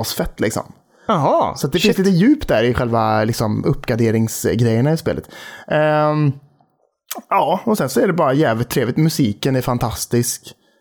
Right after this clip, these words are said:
Speaker 1: Det känns tight och gött. Och det, jag tycker det känns skitroligt med alla så här abilities som man kan byta mellan och, och
Speaker 2: Mm.
Speaker 1: sånt. Jag tycker det ändrar spelet jävligt mycket, liksom. Att så här, kör jag den här banan på,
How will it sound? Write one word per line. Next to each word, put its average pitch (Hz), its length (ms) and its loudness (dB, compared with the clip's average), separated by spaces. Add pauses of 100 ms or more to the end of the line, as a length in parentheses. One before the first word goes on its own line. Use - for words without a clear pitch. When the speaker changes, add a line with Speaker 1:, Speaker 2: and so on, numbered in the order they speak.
(180)
Speaker 1:
Det 139 100 2
känns 131 320 -4
tight 117 400 0
och 127 60 0
gött. 123 380 -4
Och 135 60 0
det, 123 140 2
jag 127 240 2
tycker 185 200 0
det 180 80 2
känns 131 240 -2
skitroligt 120 500 0
med 147 100 2
alla 107 180 0
så 113 100 -2
här 98 80 2
abilities 110 600 0
som 131 80 2
man 120 100 2
kan 120 160 -2
byta 113 260 0
mellan 98 380 0
och, 101 200 2 (520)
och - 80 -4
Speaker 2:
Mm. 147 120 4
Speaker 1:
sånt. 107 340 -2
Jag 120 80 0
tycker 139 180 0
det 131 80 0
ändrar 123 280 0
spelet 123 440 -2
jävligt 101 460 -2 (120)
mycket, 135 360 0
liksom. 101 260 -6 (120)
Att 120 160 -4
så 120 80 0
här, 92 180 0
kör - 180 0
jag 120 100 2
den 131 100 2
här 123 80 0
banan 107 380 2
på, 110 300 2